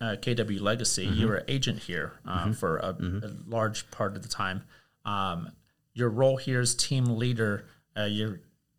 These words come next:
Speaker 1: can you talk a little bit about that role and, and, and what that encompasses?
Speaker 2: Sure.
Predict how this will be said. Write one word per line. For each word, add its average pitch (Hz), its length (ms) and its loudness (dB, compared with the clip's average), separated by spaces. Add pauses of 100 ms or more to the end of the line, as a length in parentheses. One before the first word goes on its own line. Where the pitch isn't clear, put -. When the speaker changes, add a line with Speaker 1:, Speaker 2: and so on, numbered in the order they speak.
(200)
Speaker 1:
can 131 140 0
you 120 80 2
talk 131 240 2
a - 20 0
little 131 140 2
bit 139 80 0
about 139 280 6
that 143 220 6
role 151 340 4
and, 139 100 2
and, 107 300 0
and 107 180 0
what 117 180 0
that 113 180 0
encompasses? 127 720 0 (280)
Speaker 2:
Sure. 104 260 4